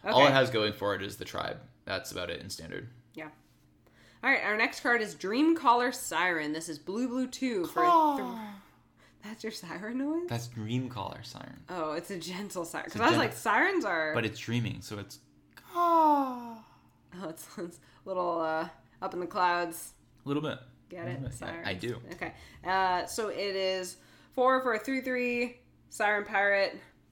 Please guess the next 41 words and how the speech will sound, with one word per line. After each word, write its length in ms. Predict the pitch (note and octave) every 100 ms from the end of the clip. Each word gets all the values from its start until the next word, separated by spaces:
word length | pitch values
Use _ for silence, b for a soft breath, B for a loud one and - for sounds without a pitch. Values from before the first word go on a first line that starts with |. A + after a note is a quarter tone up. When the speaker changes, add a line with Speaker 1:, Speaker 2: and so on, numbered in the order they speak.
| -
Speaker 1:
Imagine 240 | B2+ G#3
if 60 | -
sirens 360 | G#2+ G#2 A2
just 180 | G#2 -
went 160 | G2+ F#2+ -
woo, 120 | G#4
woo, 640 | C5+ A4+ F#4+ C5+ C5+ G4+
woo, 720 | G#4+ C#5 A4+ F#4+ C5+ C#5 G#4+ F#4+
woo. 480 | C#5 A#4 D#4+ - - _ - -
Speaker 2:
That 80 | G3+
would 100 | G#3
be 120 | F3+
incredible. 300 | F3+ - A2
Speaker 1:
Inspired 580 | G#2+ - A2 G#2+ A2 G#2
by 180 | G#2 G2+ B B
Kaladesh. 760 | - A#2 A#2 A2 F#2 - - -
Sirens 400 | - A2 A#2 A2+ G#2
on 100 | -
Kaladesh 560 | - F#2+ F#2+ C2+ - -
would 140 | -
go 340 | C#2 C2+ D2+ b b b b -
woo, 80 | B4 C#5 G#4+
woo, 340 | G#4+ C#5+ B4+ G#4
woo, 360 | C#5 C#5 G4+ A4+ C#5 G4+
woo. 120 | - - - F3
Speaker 2:
Yeah, 80 |
but 120 | D#3+ D#3+
there 120 | - -
aren't 280 | F3 F3+
silent 440 | - D3+ C#3+ C#3+ - -
sirens 460 | D#3+ D3 C#3 C3+
on 200 | - D#3
Kaladesh. 400 | D3 C#3 - -
Speaker 1:
Just 180 | - -
wait 140 | F#2 -
till 100 | F#2
we 100 | -
open 220 | G2 F#2
the 60 | -
planar 340 | - G#2+ G#2
gates. 500 | A2 B2 B2 -